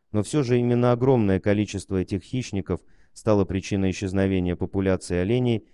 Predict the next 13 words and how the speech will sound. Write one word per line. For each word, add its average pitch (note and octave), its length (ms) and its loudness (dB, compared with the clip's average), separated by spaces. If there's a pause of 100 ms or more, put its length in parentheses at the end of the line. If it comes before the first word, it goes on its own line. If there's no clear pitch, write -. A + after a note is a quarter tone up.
(220)
на G2 100 0
территории G2 480 0
Верхнего F#2+ 460 -2
Мичигана. F#2 640 -2 (300)
В G2+ 60 -12
данном A2+ 300 4
случае A2+ 400 -2
большой G#2 440 0
волк A#2+ 360 2 (300)
угодил G#2 420 2
в F#2+ 60 2
охотничий G2 560 -2
капкан. E2+ 500 -4